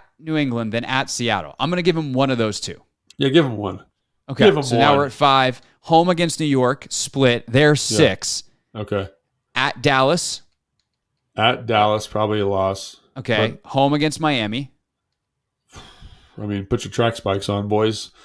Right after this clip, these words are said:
Speaker 2: Um, I'm gonna say win. I think Tua is hurt, so that's eight right there, right?
Speaker 1: That's, uh, that's seven.
Speaker 2: Seven, ten.
Speaker 1: Uh,
Speaker 2: Okay.
Speaker 1: at L A.
Speaker 2: Oh, I mean, that's a
Speaker 1: Late in the
Speaker 2: ter-,
Speaker 1: season.
Speaker 2: that's a terrible trip,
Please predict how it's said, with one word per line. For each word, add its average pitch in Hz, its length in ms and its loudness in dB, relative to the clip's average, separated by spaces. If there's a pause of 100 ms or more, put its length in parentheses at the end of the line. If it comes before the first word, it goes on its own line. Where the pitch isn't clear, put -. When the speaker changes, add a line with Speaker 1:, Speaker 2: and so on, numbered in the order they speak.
(300)
Speaker 2:
Um, 113 1120 2 (640)
I'm 127 80 -8
gonna 123 80 -2
say 123 160 0
win. 113 340 0
I 104 80 -2
think 107 180 -6
Tua 104 180 -2
is 98 80 -6
hurt, 92 220 -6
so - 100 -4
that's - 160 0
eight 101 120 -2
right 95 180 -4
there, 95 140 -6
right? 101 200 -8 (680)
Speaker 1:
That's, 127 380 -4
uh, 117 420 2 (220)
that's 123 240 -2
seven. 95 420 -2 (360)
Speaker 2:
Seven, 117 380 -2
ten. 117 100 0
Speaker 1:
Uh, 113 480 2
Speaker 2:
Okay. - 40 -20 (120)
Speaker 1:
at 139 300 0
L 147 240 4
A. 110 280 0 (1500)
Speaker 2:
Oh, 117 960 2
I 104 60 -4
mean, 110 120 -4
that's 123 120 4
a 143 40 4
Speaker 1:
Late 143 140 2
in 143 80 6
the 139 60 4
Speaker 2:
ter-, 139 60 4
Speaker 1:
season. 107 480 -2
Speaker 2:
that's 117 180 -2
a 139 60 2
terrible 131 520 2
trip, 127 400 -2